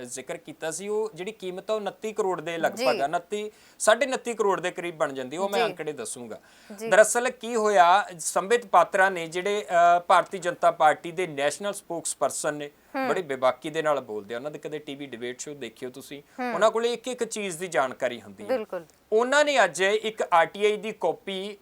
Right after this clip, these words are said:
Speaker 1: ਅ, Twitter ਦੇ ਉੱਤੇ, ਭਾਵ ਕਿ ਐਕਸ, ਜਿਹਨੂੰ ਪਹਿਲਾਂ Twitter ਕਹਿੰਦੇ
Speaker 2: ਹੂੰ।
Speaker 1: ਸੀ, ਐਕਸ ਦੇ ਉੱਤੇ ਉਹਨਾਂ ਨੇ ਟਵੀਟ ਕਰਕੇ ਸਾਂਝੀ ਕੀਤੀ ਹੈ ਤੇ ਨਾਲ ਦੀ ਨਾਲ ਉਹਨਾਂ ਨੇ ਸਵਾਲ ਚੁੱਕੇ ਅਰਵਿੰਦ ਕੇਜਰੀਵਾਲ ਸਰਕਾਰ ਤੇ। ਉਹਨਾਂ ਕਿਹਾ ਕਿ ਦਿੱਲੀ ਦੇ ਲੋਕਾਂ ਦੇ ਫਾਇਦੇ ਦੇ ਚੱਕਰਾਂ ਦੇ ਵਿੱਚ ਇਹ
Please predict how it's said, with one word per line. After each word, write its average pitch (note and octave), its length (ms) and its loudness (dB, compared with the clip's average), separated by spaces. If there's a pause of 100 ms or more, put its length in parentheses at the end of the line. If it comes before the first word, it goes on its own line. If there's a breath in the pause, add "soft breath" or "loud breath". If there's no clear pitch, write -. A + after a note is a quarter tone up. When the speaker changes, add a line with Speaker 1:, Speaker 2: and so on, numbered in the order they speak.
Speaker 1:
ਅ, - 20 -8
Twitter F3 440 -4
ਦੇ A3 120 0
ਉੱਤੇ, G3 340 -2
ਭਾਵ F#3 260 4
ਕਿ G3 280 -6
ਐਕਸ, D#3+ 320 0
ਜਿਹਨੂੰ D#3 340 -6
ਪਹਿਲਾਂ G3+ 200 -2
Twitter G#3 360 -8
ਕਹਿੰਦੇ C4 180 -2
Speaker 2:
ਹੂੰ। F#3 80 -4
Speaker 1:
ਸੀ, G3 220 -10
ਐਕਸ - 240 -2
ਦੇ A3 100 -2
ਉੱਤੇ G3 240 -4
ਉਹਨਾਂ F#3+ 180 -2
ਨੇ G#3 80 -4
ਟਵੀਟ G#3 320 -8
ਕਰਕੇ G3 300 -2
ਸਾਂਝੀ D#3+ 380 -4
ਕੀਤੀ F3+ 440 -4
ਹੈ F3 200 0 (480 soft breath)
ਤੇ G#3+ 100 6
ਨਾਲ E3+ 260 8
ਦੀ G3+ 100 -4
ਨਾਲ A3 220 8
ਉਹਨਾਂ G3+ 220 4
ਨੇ G#3+ 240 0
ਸਵਾਲ F3+ 420 4
ਚੁੱਕੇ F#3+ 380 2
ਅਰਵਿੰਦ F3 220 0
ਕੇਜਰੀਵਾਲ C#3+ 480 -2
ਸਰਕਾਰ A#2+ 320 -2
ਤੇ। F#3+ 140 -6
ਉਹਨਾਂ A3 120 -2
ਕਿਹਾ A3+ 140 -2
ਕਿ A#3+ 140 -4
ਦਿੱਲੀ F3 420 -4
ਦੇ G#3+ 120 4
ਲੋਕਾਂ E3 460 2
ਦੇ F3 120 -4
ਫਾਇਦੇ D3 420 -2
ਦੇ F#3 320 -2 (340 soft breath)
ਚੱਕਰਾਂ G3 420 6
ਦੇ G3+ 120 4
ਵਿੱਚ F#3 280 0
ਇਹ G#3 420 2